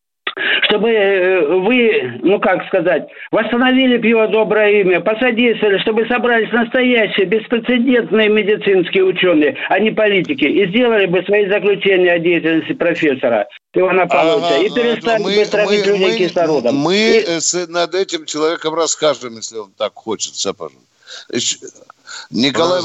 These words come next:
Speaker 2: Вологодская
Speaker 3: замечательный, у нас
Speaker 2: область, да.
Speaker 3: замечательные медики, а у некоторых, видимо, будут дипломы отнимать.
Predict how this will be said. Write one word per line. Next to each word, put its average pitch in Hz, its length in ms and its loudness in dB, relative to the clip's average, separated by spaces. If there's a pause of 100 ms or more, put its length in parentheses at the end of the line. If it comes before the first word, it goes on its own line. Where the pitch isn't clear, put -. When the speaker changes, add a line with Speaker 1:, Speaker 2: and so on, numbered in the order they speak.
Speaker 2:
Вологодская 151 380 -2
Speaker 3:
замечательный, 120 280 -8
у 117 40 -4
нас 127 100 -4
Speaker 2:
область, 104 140 -4
да. 107 80 -4
Speaker 3:
замечательные 110 680 -4
медики, 104 600 -2 (340)
а 92 120 -6
у 101 80 0
некоторых, 107 540 -2
видимо, 101 360 -2
будут 92 360 -4
дипломы 85 540 -2
отнимать. 73 680 -6